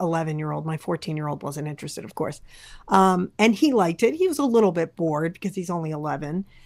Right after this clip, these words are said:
Um, but he is an intellectually curious kid who loves literature. So we thought maybe he would like it, and sometimes doesn't feel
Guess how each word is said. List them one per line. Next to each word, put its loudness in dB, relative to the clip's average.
Um, 0
but 0
he -4
is 0
an 2
intellectually 0
curious 0
kid -4
who -8
loves -4
literature. -4
So 0
we 4
thought -2
maybe 0
he 2
would 0
like 0
it, 2
and 2
sometimes 2
doesn't 0
feel 4